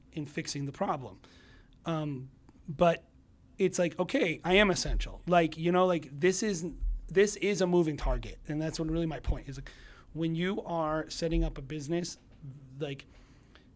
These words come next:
your goal is not to not make any mistakes or never have to undo anything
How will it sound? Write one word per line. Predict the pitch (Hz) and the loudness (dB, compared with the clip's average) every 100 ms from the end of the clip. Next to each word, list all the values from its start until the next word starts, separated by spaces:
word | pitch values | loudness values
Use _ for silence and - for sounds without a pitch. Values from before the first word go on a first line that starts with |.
| - | -18
your | 143 165 | -4 0
goal | 160 226 | 4 4
is | 320 170 | 4 2
not | 175 175 | 0 0
to | 170 | 0
not | 170 165 | 0 0
make | 135 165 - | 0 -2 -2
any | - 165 160 | 0 2 2
mistakes | 160 - 165 151 - | 0 -4 -4 -4 -6
or | 131 | -8
never | 143 151 165 | -6 -2 -2
have | 147 151 | -2 -6
to | 160 - | -8 -6
undo | 156 147 156 | -6 -2 0
anything | 156 131 120 - 104 | 0 -2 -8 -14 -18